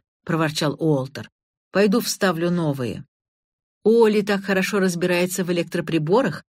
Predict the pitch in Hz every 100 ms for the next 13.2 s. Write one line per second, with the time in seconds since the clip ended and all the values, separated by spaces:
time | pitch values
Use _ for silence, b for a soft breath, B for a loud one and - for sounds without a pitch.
0 | _ - - 170 165 151 156 156 151 156
1 | 135 123 - - _ _ _ 302 381 359
2 | 285 190 175 170 269 359 - 180 160 180
3 | - 185 208 202 170 123 - - - _
4 | _ _ _ _ - 208 226 302 269 226
5 | 220 196 - 254 254 190 180 165 190 190
6 | 185 175 165 175 175 165 170 175 170 160
7 | 160 170 151 131 123 127 127 127 110 110
8 | - _ _ 147 160 147 143 143 147 165
9 | 160 147 151 - 127 101 - _ _ _
10 | - 214 180 120 - _ _ _ _ _
11 | 233 208 226 226 285 330 - 185 156 170
12 | 160 156 143 139 139 147 151 - - -
13 | -